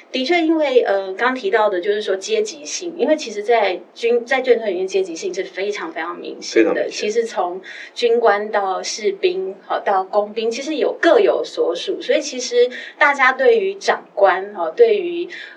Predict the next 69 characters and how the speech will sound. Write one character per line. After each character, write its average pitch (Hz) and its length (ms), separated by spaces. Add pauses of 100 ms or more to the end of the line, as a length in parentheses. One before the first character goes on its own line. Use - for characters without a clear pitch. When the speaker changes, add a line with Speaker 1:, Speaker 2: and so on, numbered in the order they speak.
(120)
Speaker 1:
呃， - 380
这 226 140
个 160 520 (440)
谁 208 320
是 349 160
权 196 280
威 226 180
者， - 200
其 247 160
实 294 120
这 349 140
件 302 180
事 277 120
情 190 160
其 185 120
实 185 80
在 208 140
眷 202 140
村 202 120
里 160 140
是 180 320
很， 170 180
Speaker 2:
单 165 160
单 170 200
军 165 200
队、 170 140
Speaker 1:
很， - 60
对。 - 80
Speaker 2:
空 165 160
军 160 140
跟 160 160
陆 165 160
军 139 300
的 120 140
眷 131 180
村 123 160
就 131 100
完 359 200
全 349 200
不 143 60
同， - 260
Speaker 1:
对， 269 200
对， - 0
对， - 0
完 - 0
全 151 140
不 143 60
同。 320 100
Speaker 2:
那 262 60
个 254 60
关 160 140
系 165 180
都 165 100
不 160 120
一 117 120
样 117 160
啊。 - 140
Speaker 1:
完 277 140
全 277 180
不 269 140
同， 247 140
完 202 140
全 202 140
不 202 60
同。 208 140
Speaker 2:
对。 208 80
Speaker 1:
所 294 80
以 254 40
我， - 120